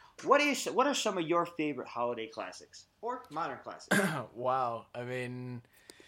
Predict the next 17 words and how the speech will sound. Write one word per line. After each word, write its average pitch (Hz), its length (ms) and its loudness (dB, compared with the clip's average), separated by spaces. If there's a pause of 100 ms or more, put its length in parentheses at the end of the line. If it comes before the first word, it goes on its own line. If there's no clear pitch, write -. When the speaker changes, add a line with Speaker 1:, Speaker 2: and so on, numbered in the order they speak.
(680)
Speaker 2:
in 151 160 4
terms 208 280 6
of 160 100 0
holiday 151 320 6
classics, 143 560 0
you 127 100 -6
really 139 460 -2
can't 127 340 -4
go 123 120 -4
wrong. 113 580 -6
<sighs> - 580 -10
There's, - 340 -8
there's, 117 560 -6
there's, 131 320 -2
there's, - 640 -2 (160)
'cause - 280 -2
this, 185 300 0